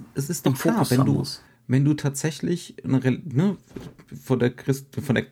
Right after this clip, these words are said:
Speaker 1: katholischen Variante <laughs> des Christentums überzeugt bist, dann ist das, ähm, ein,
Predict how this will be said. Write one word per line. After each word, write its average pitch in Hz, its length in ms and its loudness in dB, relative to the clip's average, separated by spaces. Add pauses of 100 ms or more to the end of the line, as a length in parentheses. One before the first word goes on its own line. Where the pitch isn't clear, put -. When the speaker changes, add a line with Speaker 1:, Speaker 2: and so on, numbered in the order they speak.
(140)
Speaker 1:
katholischen 135 800 0
Variante 113 640 -2 (140)
<laughs> 135 140 0
des 135 220 0
Christentums 127 540 -2
überzeugt 107 560 -2
bist, 175 220 -4 (420)
dann 113 180 2
ist - 300 -2
das, - 340 -2 (420)
ähm, 127 420 2 (520)
ein, 120 500 2